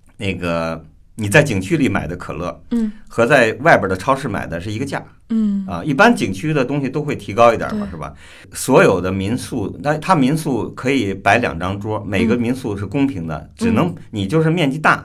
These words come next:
Speaker 2: 嗯。
Speaker 1: 你也只能摆两张桌子。这个饭菜呢，它只有这个厨师的水平高低，
Speaker 2: 嗯。
Speaker 1: 但是同一道菜的价格是完全一样的。
Speaker 2: 哦。
Speaker 1: 啊，你比如炒土豆丝，这个店卖十块钱，那个店也绝对不会说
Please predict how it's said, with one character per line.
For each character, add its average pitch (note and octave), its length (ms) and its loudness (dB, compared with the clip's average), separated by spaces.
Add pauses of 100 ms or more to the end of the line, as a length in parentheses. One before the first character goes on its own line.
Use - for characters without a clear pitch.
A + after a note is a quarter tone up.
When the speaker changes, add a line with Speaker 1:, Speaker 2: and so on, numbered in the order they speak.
(260)
Speaker 2:
嗯。 A3 80 0
Speaker 1:
你 G#3+ 40 4
也 - 120 4
只 F#2 120 -4
能 G2 200 -4
摆 G2+ 140 2
两 G#2 200 -4
张 D#2+ 180 -8
桌 E2+ 200 -6
子。 D#2 180 -10 (160)
这 F#3 120 0
个 E3 80 0
饭 D#3+ 200 4
菜 D3+ 260 2
呢， G2 140 -2
它 C#3 160 -4
只 D3+ 160 -2
有 G2 220 2
这 C3+ 160 -4
个 G#2+ 220 0
厨 B2+ 200 -4
师 E3 160 -4
的 D#3 100 2
水 F#2 180 -4
平 F2 220 -6
高 E2+ 220 -4
低， D#2+ 260 -10 (120)
Speaker 2:
嗯。 G#3+ 200 0
Speaker 1:
但 E3+ 120 8
是 D#3 60 2
同 C#3+ 240 2
一 F3 60 2
道 C3+ 160 4
菜 C3+ 200 0
的 A#2+ 100 0
价 A#2+ 180 0
格 F2+ 160 -4
是 G2 100 -8
完 F#2+ 180 -2
全 G2 220 -6
一 D#2+ 60 -10
样 D2 220 -8
的。 - 140 -18
Speaker 2:
哦。 F#3+ 260 -10
Speaker 1:
啊， G#2+ 100 0
你 B2+ 100 2
比 C3+ 80 0
如 D3+ 100 4
炒 D3 200 2
土 B2 160 -2
豆 F#2 140 0
丝， B2 160 -2
这 C3+ 200 2
个 G#2 80 -2
店 G#2 220 0 (160)
卖 A2+ 220 0
十 G#2 120 -6
块 G#2 140 0
钱， F#2 180 -2
那 C3+ 100 0
个 A2 60 -2
店 G2 300 -4
也 D2+ 120 -6
绝 F2+ 200 -6
对 B2+ 100 -2
不 G2+ 160 -6
会 A2 160 -2
说 A2+ 220 -2